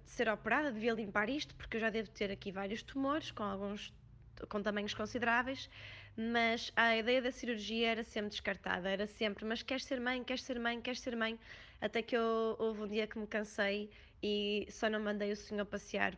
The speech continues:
porque não fui educada a isso, mas eu só disse, "Olha, desculpe, eu não sei, eu há dois anos e meio que não tenho uma relação sexual,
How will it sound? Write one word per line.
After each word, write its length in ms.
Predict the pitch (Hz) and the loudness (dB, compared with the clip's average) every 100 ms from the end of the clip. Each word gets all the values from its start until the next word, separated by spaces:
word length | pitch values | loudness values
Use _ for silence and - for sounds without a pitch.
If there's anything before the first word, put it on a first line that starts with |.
| - | -8
porque 520 | 196 - 202 190 185 | -10 -6 -4 -4 -4
não 100 | 185 | -4
fui 180 | 196 208 | -4 -2
educada 340 | 202 202 202 202 | -2 0 0 0
a 80 | |
isso, 340 | 214 226 - - - - - - | 0 -4 -8 -16 -18 -18 -16 -6
mas 640 | 214 233 226 233 - - - - - - - - | 0 4 4 2 -4 -12 -14 -20 -20 -20 -4 2
eu 180 | 226 | 2
só 160 | 226 233 | 2 0
disse, 260 | 214 208 220 | 0 2 2
"Olha, 120 | 202 | 0
desculpe, 360 | - 208 196 - | -2 -6 -4 0
eu 120 | 226 | 0
não 120 | 233 | 0
sei, 320 | - 214 196 - | 0 0 0 2
eu 300 | 226 226 220 | 2 2 4
há 120 | 226 | 4
dois 280 | 214 254 240 | 6 2 2
anos 240 | 247 226 | 0 0
e 60 | 233 | 0
meio 240 | 233 226 | 2 0
que 160 | 208 233 | 0 -2
não 180 | 220 220 | -2 0
tenho 220 | 220 220 | -2 0
uma 160 | 214 208 | -2 -2
relação 400 | 208 214 220 208 | -2 -4 -4 -4
sexual, 560 | 214 - - 247 269 | -6 -8 2 4 4